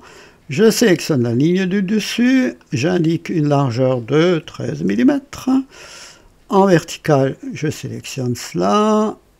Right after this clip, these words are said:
je clique sur l'icône que voici, contrainte verticale,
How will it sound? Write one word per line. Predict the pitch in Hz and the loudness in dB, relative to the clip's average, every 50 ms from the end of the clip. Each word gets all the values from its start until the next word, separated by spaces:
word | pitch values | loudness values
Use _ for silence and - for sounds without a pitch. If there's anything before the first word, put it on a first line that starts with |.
| _ - | _ -8
je | 160 127 147 | -6 -6 -6
clique | 139 - - 156 151 - | -8 -8 -8 -8 -8 -8
sur | - - - 139 117 | -12 -12 -12 -10 -10
l'icône | 113 131 - - 139 120 107 | -12 -12 -10 -10 -10 -8 -8
que | - 131 | -8 -8
voici, | 127 117 131 143 143 - - - 220 226 233 - - - _ _ _ _ - - - - - - - - _ | -4 -2 -2 -2 -2 -2 -4 -2 0 0 0 -2 -4 -8 _ _ _ _ -20 -20 -20 -20 -20 -20 -20 -20 _
contrainte | - - 139 110 - - 131 117 107 | -12 -12 -12 -12 -8 -8 -6 -6 -6
verticale, | 107 123 120 - - 147 135 - - 165 160 175 180 175 180 185 185 180 | -6 -8 -8 -8 -10 -14 -8 -6 -2 0 2 2 2 2 2 2 0 -2